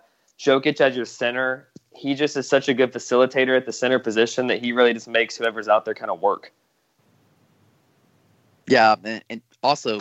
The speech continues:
Speaker 2: Jamal Murray. I mean, he's been, he's been balling. He, he can be really bad sometimes, but he can also just,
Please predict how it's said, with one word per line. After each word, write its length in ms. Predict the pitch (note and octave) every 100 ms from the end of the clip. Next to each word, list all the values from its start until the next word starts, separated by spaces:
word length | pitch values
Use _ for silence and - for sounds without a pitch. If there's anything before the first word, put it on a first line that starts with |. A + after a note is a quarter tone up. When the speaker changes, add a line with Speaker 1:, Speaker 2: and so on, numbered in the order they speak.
| -
Speaker 2:
Jamal 260 | - A2+ B2+
Murray. 420 | A2 A2+ F2 D2 -
I 40 |
mean, 120 | F2
he's 160 | F#2+ B2
been, 320 | A#2 G2 E2+ - _ _ _ _ _ -
he's 160 | D3
been 120 | F#3+
balling. 400 | C3+ B2 A#2+ E2+ -
He, 280 | A#2 B2+ - _ _ _ _ _ _ _
he 160 | D3+
can 120 | C#3 C#3
be 120 | A2+
really 400 | G#2+ B2+ C#3 A#2
bad 300 | G#2 A2+ -
sometimes, 640 | D3+ C#3+ D#3 D#3+ E3 - -
but 160 | G#2 - _ _
he 80 | A2
can 140 | B2+
also 240 | A#2+ B2
just, 340 | G2+ F#2 -